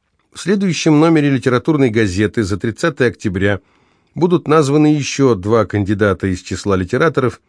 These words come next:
Алексей Николаевич Толстой и украинский драматург Александр Корнейчук. Четвертым писателем, пошедшим в Верховный Совет, станет Владимир Ставский, но о нем литературная газета даже не упоминала.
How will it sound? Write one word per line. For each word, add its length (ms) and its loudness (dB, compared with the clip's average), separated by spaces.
Алексей 440 -2
Николаевич 460 0
Толстой 560 0
и 220 -2
украинский 560 0
драматург 680 -2
Александр 600 0
Корнейчук. 760 -4
Четвертым 580 -2
писателем, 1000 0
пошедшим 580 -2
в 40 -2
Верховный 520 -2
Совет, 340 -2
станет 380 -2
Владимир 400 0
Ставский, 640 -8
но 160 0
о 80 2
нем 200 4
литературная 600 0
газета 380 -2
даже 280 -2
не 80 0
упоминала. 680 -4